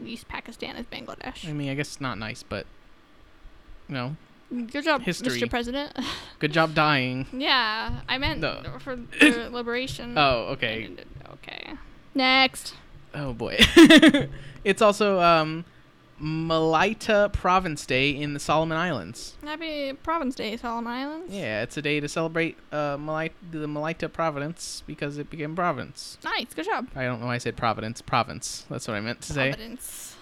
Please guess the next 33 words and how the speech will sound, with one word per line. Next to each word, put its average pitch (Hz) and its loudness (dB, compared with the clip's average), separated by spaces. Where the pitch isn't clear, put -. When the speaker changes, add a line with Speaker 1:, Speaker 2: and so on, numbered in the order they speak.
Speaker 2:
Providence. - -14
Uh, 127 0
wh-, 156 -4
what's - -8
next? - -6
Speaker 1:
It's - -18
Relaxation 311 -6
Day. 196 -6
Speaker 2:
Happy 202 0
Relaxation 156 -2
Day. 101 -2
Speaker 1:
Uh, 247 0
Sean 277 0
Moeller 254 0
founded 233 -4
National 240 -4
Relaxation 240 -4
Day 247 -2
in 226 -8
nineteen 226 -8
eighty-five 233 -6
as 247 -6
a - -8
fourth - -4
grader. 269 0
In 226 0
an 240 4
interview 262 4
with 254 4
Valerie 254 4
Monson, 262 6
the 254 6
Des 254 2